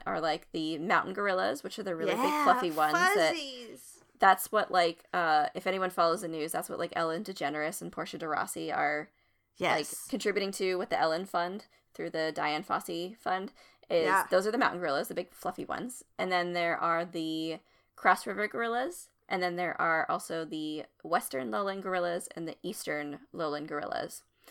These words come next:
Speaker 1: Um,
Speaker 2: Okay.
Speaker 1: so as the name implies, all of those kind of just depend on, like, where they're found in Africa, but they're all kind of clustered in that, like, center region, kind of the, close to, like, the equator line. So they are, like, a
Speaker 2: Well, they're
Speaker 1: very
Speaker 2: like
Speaker 1: hot,
Speaker 2: the
Speaker 1: humid, tropical
Speaker 2: jungle.
Speaker 1: animal.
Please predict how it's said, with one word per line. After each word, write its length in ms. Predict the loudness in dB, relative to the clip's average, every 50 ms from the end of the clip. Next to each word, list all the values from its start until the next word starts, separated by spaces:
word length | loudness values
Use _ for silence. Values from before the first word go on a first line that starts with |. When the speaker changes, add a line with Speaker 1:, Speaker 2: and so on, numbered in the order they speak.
| -20 -20 _ _ _ 0
Speaker 1:
Um, 240 | 2 4 4 4 4
Speaker 2:
Okay. 200 | 2 0 -4 -8 _ _ _ _ _ _ _ _ _ _ _ -14 -6
Speaker 1:
so 140 | 2 4 6
as 200 | 8 8 6 6
the 100 | 4 0
name 160 | 0 0 0
implies, 460 | 0 -2 0 0 2 2 2 2 0 0
all 160 | 0 0 0
of 80 | 0
those 220 | 0 0 0 0 -2
kind 180 | -4 -4 -4
of 60 | -2 -4
just 120 | -6 -8
depend 340 | -8 -8 -6 -6 -6 -4 -4
on, 100 | -6 -6
like, 180 | -6 -8 -8 -10
where 420 | -8 -6 -2 0 0 0 0 0
they're 140 | -2 -2 -4
found 580 | -2 -4 -2 -2 -2 -2 -2 -4 -4 -6 -8 -10 _ _ -20 -20 -20 _ _ _ _ -2
in 200 | 0 0 0 0
Africa, 600 | 0 -2 -2 -2 -4 0 2 4 4 4 2 -2 -10 -14 -18 -20 -12 2
but 180 | 6 6 6 8
they're 140 | 6 6 8
all 160 | 8 8 8
kind 180 | 6 2 -2 -4
of 80 | -4 -2
clustered 400 | -4 -4 -4 -2 -4 -4 -4 -4
in 120 | -4 -4
that, 120 | -4 -4
like, 140 | -4 -4 -4
center 420 | -4 -4 -4 -4 -4 -4 -4 -6 -4
region, 340 | -4 -6 -6 -6 -8 -8 -6
kind 180 | -4 -4 -4
of 80 | -4 -4
the, 60 | -6
close 340 | -10 -8 -6 -6 -4 -4 -6
to, 100 | -6 -6
like, 200 | -4 -4 -6 -6
the 160 | -8 -10 -10 -10
equator 340 | -8 -8 -6 -4 -4 -4
line. 340 | -2 -2 -4 -4 -6 -8 -8
So 120 | -8 -8 -4
they 120 | 0 2
are, 160 | 4 4 4
like, 280 | 2 0 -4 -6 -8 -16 -20 _ _ _ _
a 40 | -4
Speaker 2:
Well, 60 | 0
they're 80 | 2 4
Speaker 1:
very 100 | 4 4
Speaker 2:
like 100 | 6 6
Speaker 1:
hot, 80 | 6 6
Speaker 2:
the 60 | 6 2
Speaker 1:
humid, 280 | 0 0 0 0 2
tropical 240 | 2 4 4 4 4
Speaker 2:
jungle. 640 | 4 0 0 0 0 0 0 0 -2 -6 -8 -12 -14 -18 _ _ -12
Speaker 1:
animal. 300 | -6 -2 0 0 2